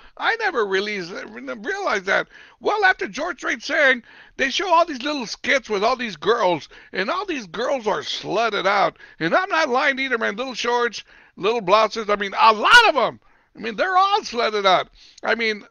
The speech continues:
I don't know about hee haw, but I'll call it hee hole, 'cause, man, those girls, man, they know how to go for ratings. <laughs> No wonder, no wonder they lasted a long time. Well, anyways, I'm gonna start watching hee hole,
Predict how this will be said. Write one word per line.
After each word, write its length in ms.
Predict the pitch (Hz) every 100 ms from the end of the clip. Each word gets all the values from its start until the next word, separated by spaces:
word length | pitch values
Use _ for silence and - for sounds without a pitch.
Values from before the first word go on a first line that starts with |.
| _ -
I 120 | -
don't 160 | 403 403
know 80 |
about 240 | 294 240 202
hee 240 | 175 427
haw, 300 | - 220 240
but 120 | 220 220
I'll 120 | 262
call 240 | 269 285
it 100 | 262 - -
hee 240 | - 277 494
hole, 360 | - 226 190 202 480 539 440 160 - -
'cause, 180 | - 208
man, 300 | 165 370 440
those 220 | 392 403 370
girls, 320 | 403 403 370
man, 180 | 381 330 - -
they 240 | - 381
know 260 | 415 403 403
how 140 | 339
to 100 | 359
go 200 | 226 349
for 260 | - 226 170
ratings. 680 | - 453 453 233 165 127 - - -
<laughs> 80 | - - - - - - - - - - - - - -
No 320 | 165 320 453
wonder, 680 | 403 392 453 427 - 240 190 - - -
no 240 | - 180 415
wonder 380 | 415 427 440 330
they 140 | 294
lasted 380 | 277 269 247 262
a 100 | 233
long 320 | 220 220 208
time. 300 | 175 214 185
Well, 160 | 190 302
anyways, 540 | 370 339 285 285 247 - - -
I'm 160 | -
gonna 200 | 440 427
start 260 | 233 277 254
watching 460 | 240 247 254 247 202 _
hee 160 | - 254 539
hole, 440 | 494 - 302 202